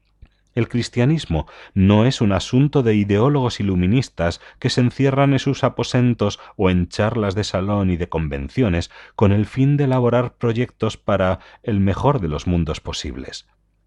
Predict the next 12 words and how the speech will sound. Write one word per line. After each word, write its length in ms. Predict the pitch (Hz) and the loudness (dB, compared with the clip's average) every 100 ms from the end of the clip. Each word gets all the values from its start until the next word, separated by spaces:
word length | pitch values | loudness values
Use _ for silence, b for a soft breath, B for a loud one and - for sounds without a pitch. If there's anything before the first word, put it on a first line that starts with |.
| _ | _
El 160 | - 73 | -12 -12
creyente 720 | - 85 85 127 113 - 90 B B - | -8 -4 0 2 2 0 -4 B B -8
debe 320 | 95 131 143 | 0 2 0
sustituir 840 | - 135 - - 120 113 107 101 | -2 -6 -8 -6 -4 -2 0 0
aquel 280 | 92 - 135 | -2 0 0
aroma 300 | 123 127 117 | 2 2 2
de 120 | 101 | 2
muerte 520 | 101 104 101 95 - 92 | 2 2 2 0 -2 -2
de 80 | |
los 180 | 92 104 | -2 -4
principios 680 | - 117 117 151 151 139 - | -2 -2 -2 -4 -4 -4 -2
teóricos 580 | 135 139 131 131 170 | 0 0 -2 -2 -4